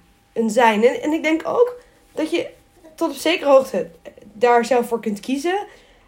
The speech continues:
En tot op zekere hoogte is het ingegeven vanuit, ja, wie jij nou eenmaal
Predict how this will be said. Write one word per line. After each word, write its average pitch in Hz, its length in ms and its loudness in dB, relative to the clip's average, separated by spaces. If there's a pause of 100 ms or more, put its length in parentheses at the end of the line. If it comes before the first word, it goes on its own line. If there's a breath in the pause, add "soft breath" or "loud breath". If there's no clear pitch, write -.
En 254 140 2
tot 302 120 -2
op 254 60 -8
zekere 269 320 -2
hoogte 262 240 0
is 226 60 -4
het 214 180 -14 (300)
ingegeven 254 720 -2
vanuit, 220 380 -2
ja, 196 200 -2
wie 220 120 -2
jij 233 180 2
nou 220 160 -6
eenmaal 196 540 -6